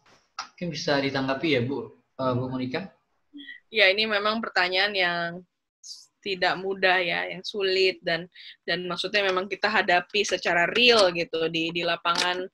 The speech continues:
Speaker 2: eh, stigma yang begitu kuat dan bukan hanya stigma, orang juga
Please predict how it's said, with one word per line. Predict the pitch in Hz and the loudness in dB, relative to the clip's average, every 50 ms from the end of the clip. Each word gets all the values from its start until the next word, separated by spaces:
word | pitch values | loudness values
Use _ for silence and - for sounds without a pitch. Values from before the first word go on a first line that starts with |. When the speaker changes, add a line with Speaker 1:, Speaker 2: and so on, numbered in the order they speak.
| _ - - - - _ _ _ - | _ -20 -20 -20 -20 _ _ _ -4
Speaker 2:
eh, | - 165 165 165 160 160 160 180 | -2 0 2 2 2 2 0 -2
stigma | - - - - - - - 190 190 180 175 | -4 -8 -6 -4 -6 -6 -4 -2 0 0 0
yang | 175 170 170 | 0 -2 -4
begitu | 165 165 170 170 214 - - - | -6 -8 -8 -10 -10 -10 -6 -8
kuat | - 196 190 190 190 185 185 185 185 185 185 - - | -6 -2 2 4 6 6 8 8 8 6 4 2 -4
dan | - 185 165 170 165 170 175 - _ _ _ _ _ _ _ - | -6 -6 -4 -4 -4 -8 -12 -14 _ _ _ _ _ _ _ -10
bukan | 190 175 - 175 180 | -8 -4 -4 -4 -4
hanya | 202 180 180 | 0 0 0
stigma, | 185 - - 240 226 233 220 208 | 0 2 2 0 2 4 4 6
orang | 202 190 190 190 196 196 196 | 6 6 6 4 4 2 -2
juga | 185 185 185 180 180 | 2 4 6 6 6